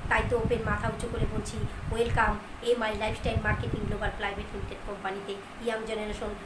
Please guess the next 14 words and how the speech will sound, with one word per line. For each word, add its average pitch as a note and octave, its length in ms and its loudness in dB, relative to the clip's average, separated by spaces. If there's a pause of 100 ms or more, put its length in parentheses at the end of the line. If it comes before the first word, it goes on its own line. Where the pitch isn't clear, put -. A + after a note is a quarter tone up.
(120)
তোমাদের A3 400 0
জন্য A3+ 180 0 (120)
দারুণ B3+ 280 8
সুযোগ, C4 400 2
সুবর্ণ D4+ 440 8
সুযোগ। D4 420 8 (240)
তোমরা C#4 220 8
এখানে C4+ 280 6
যুক্ত C#4+ 300 2
হয়ে C4 140 10
যাও। B3+ 220 8 (300)
ভিড় B3 240 2
বেড়ে A#3+ 220 6
গেলে A#3 220 2